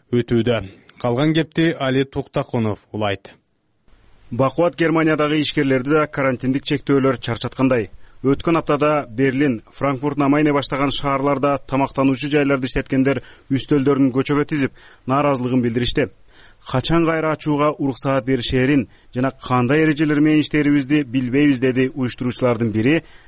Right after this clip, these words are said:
Speaker 2: Маджид Жамигари. Ишкерлерден башка дагы ондогон адам өткөн ишембиде митингге чыгып, коронавируска байланыштуу чектөөлөргө нааразылык билдиришкен.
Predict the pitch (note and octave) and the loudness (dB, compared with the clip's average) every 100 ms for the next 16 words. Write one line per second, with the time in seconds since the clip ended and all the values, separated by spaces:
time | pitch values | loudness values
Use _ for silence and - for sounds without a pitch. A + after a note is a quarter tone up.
0 | - B2+ C#3 G#2 C3 C3 - A2+ A2+ A#2 | -8 -2 -2 0 -2 -2 -10 -4 0 2
1 | A#2 A#2+ A2+ - - - - - B2+ - | 2 2 0 -6 -20 -20 -20 -6 -4 0
2 | D#3 D3 C#3+ D3+ D3+ C#3+ - D#3 D#3 D3 | 2 2 2 0 0 0 0 -2 -2 0
3 | C3+ C#3 C3+ C#3+ D3 D3 C#3+ C#3+ C#3 - | 2 2 2 2 2 0 0 -2 -2 0
4 | C#3 C3 C3 B2+ C3+ C3 C3 B2 A#2+ - | 0 0 0 2 0 0 -2 -4 -6 -6
5 | A#2 A#2+ D3 - - B2 B2+ C#3+ D3 D3 | -4 -2 -4 -4 -8 -2 0 2 0 -2
6 | D#3+ D3 D3 C#3+ - C#3+ - D3 - D3 | 0 2 2 0 0 -4 0 -2 0 0
7 | C3+ C3 C3 B2+ B2+ B2 A#2 A#2 A#2 A2+ | 2 2 2 2 2 0 0 -2 -4 -4
8 | G#2+ - A2 | -2 -2 -2